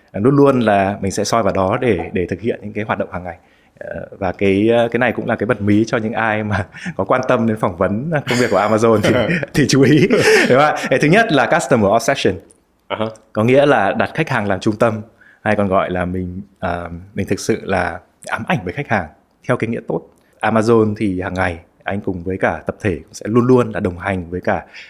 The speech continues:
Speaker 1: khách hàng, đồng hành với cả những nhà bán hàng để làm sao để trả lời được cái câu hỏi là, ờ, bán gì, ờ, và bán như thế nào.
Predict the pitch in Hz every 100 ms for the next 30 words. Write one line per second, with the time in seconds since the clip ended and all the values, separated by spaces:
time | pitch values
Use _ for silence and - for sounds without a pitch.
0 | - 160 135 107 101 92 92 95 87 92
1 | 95 107 80 90 98 120 92 92 117 95
2 | - - - - 98 87 90 - 101 87
3 | - 82 92 95 90 90 - - 117 107
4 | 80 - 87 87 - _ _ - 104 110
5 | 139 131 - _ _ _ 90 90 98 101
6 | 104 139 113 113